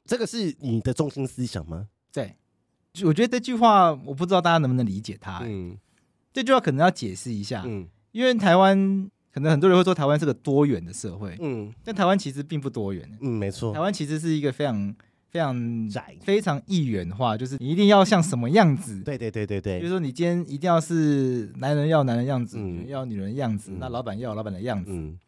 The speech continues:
Speaker 2: 那你不是这些样子的人，大家就觉得你很奇怪。
Speaker 1: 或是 loser。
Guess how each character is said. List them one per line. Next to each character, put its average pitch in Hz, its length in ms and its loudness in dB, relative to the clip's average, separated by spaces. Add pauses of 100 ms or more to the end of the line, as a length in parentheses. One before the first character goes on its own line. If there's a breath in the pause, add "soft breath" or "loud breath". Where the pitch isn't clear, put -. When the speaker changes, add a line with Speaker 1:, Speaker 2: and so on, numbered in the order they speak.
(360)
Speaker 2:
那 175 80 -4
你 160 80 0
不 151 140 -2
是 208 80 -2
这 226 100 -4
些 226 120 6
样 185 180 6
子 - 120 -6
的 123 40 -2
人， 120 160 -4
大 135 80 0
家 139 80 2
就 135 80 -2
觉 120 140 -6
得 110 40 -6
你 113 60 -6
很 98 80 -10
奇 - 300 -12
怪。 90 240 -12
Speaker 1:
或 123 100 -4
是 123 140 -4
loser。 127 580 0